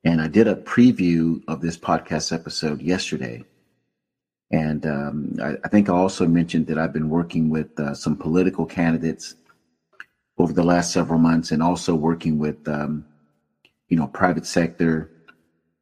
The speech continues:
uh, prospects, helping them with their business. And there was, there's been a common theme between working with political candidates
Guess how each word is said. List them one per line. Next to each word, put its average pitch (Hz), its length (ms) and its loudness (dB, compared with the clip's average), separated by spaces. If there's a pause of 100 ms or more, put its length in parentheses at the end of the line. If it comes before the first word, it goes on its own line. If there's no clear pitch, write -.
(200)
uh, 76 140 -4
prospects, 85 680 -2
helping 85 340 0
them 76 120 2
with 76 140 -6
their 73 80 -2
business. 87 560 -2 (720)
And 90 180 6
there 95 80 4
was, 98 220 2
there's 101 240 4
been 120 160 4
a 101 80 2
common 110 480 0
theme 98 380 4
between 85 420 0
working 87 340 0
with 80 240 -2
political 80 460 -2
candidates 80 680 -4